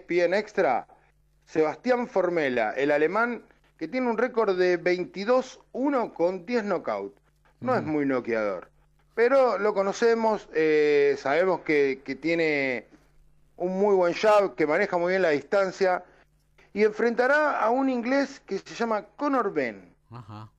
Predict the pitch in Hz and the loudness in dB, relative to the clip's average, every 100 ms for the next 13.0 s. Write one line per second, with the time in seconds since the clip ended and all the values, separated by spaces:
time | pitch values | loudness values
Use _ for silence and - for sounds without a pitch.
0 | _ 240 247 226 226 269 269 247 190 165 | _ -8 -6 -4 -2 -2 -4 -4 0 0
1 | 151 143 - - 208 240 226 208 175 160 | 0 -4 -8 -14 -8 -6 -2 0 0 -2
2 | 160 175 170 180 247 254 - 262 254 - | -2 -4 -4 -4 -2 -2 -2 0 0 -2
3 | - 202 226 269 269 214 190 165 147 120 | -4 -2 0 -2 -2 -4 -4 -4 -2 -4
4 | 98 90 _ - 110 131 117 123 _ _ | -6 -12 _ -20 -18 -16 -16 -18 _ _
5 | _ _ _ 262 262 269 277 269 202 196 | _ _ _ -6 -4 0 0 0 2 2
6 | 202 196 _ _ _ - _ - 135 135 | 2 -4 _ _ _ -20 _ -8 -2 2
7 | 131 131 131 127 127 127 127 120 _ _ | 2 2 0 0 0 -2 -4 -8 _ _
8 | _ _ _ _ _ _ _ - 330 320 | _ _ _ _ _ _ _ -10 -2 0
9 | 269 226 175 160 175 _ - 240 247 233 | 2 2 2 0 -4 _ -4 -4 0 0
10 | 214 - - - 233 202 214 208 170 131 | -2 -6 -2 0 2 2 0 0 0 0
11 | 135 185 202 196 - _ _ _ _ 202 | -2 0 0 -2 -6 _ _ _ _ -4
12 | 202 233 202 165 208 151 180 196 208 | 0 2 2 2 2 2 2 2 0